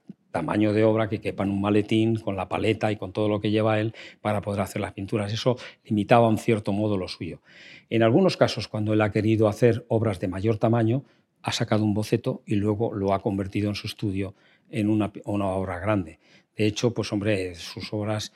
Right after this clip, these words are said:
las más grandes, puedes haber alguna de dos metros y pico.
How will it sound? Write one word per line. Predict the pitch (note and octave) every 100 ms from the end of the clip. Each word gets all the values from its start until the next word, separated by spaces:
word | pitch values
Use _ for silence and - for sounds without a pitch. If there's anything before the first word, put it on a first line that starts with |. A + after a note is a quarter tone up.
| - _ _
las | G#2+ G2
más | A2+ G2+
grandes, | A2+ A2+ A2+
puedes | A#2+ G2+
haber | G#2 G#2
alguna | G#2+ F#2 G#2 G2+
de | G2 G2
dos | F2+ G2 -
metros | A2 G2+ G2
y | G2+
pico. | B2 B2 G#2+